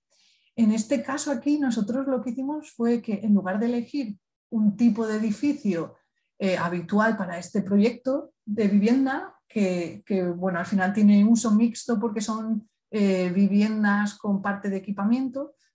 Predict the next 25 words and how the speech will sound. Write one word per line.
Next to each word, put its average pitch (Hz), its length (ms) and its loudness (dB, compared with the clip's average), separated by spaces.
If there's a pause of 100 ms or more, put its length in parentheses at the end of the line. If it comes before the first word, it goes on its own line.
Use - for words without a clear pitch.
(120)
pero 247 180 4
lo 226 100 2
que 226 100 -2
hicimos 262 260 -2
fue 262 200 0
diseñar 240 500 2
una 240 160 2
estructura 247 540 -4
que 254 100 -6
se 240 100 -6
am-, 214 220 -4
semejara 240 540 0
más 220 260 2
a, 190 180 -2
a 214 140 -6
una 220 220 -2
formación 214 560 -4
de 214 120 -4
paisaje, 233 920 -2 (220)
con 196 300 2
sus - 320 -4
picos, 247 520 0
valles, 240 600 2
cañones, 233 580 4
bahías, 226 680 -4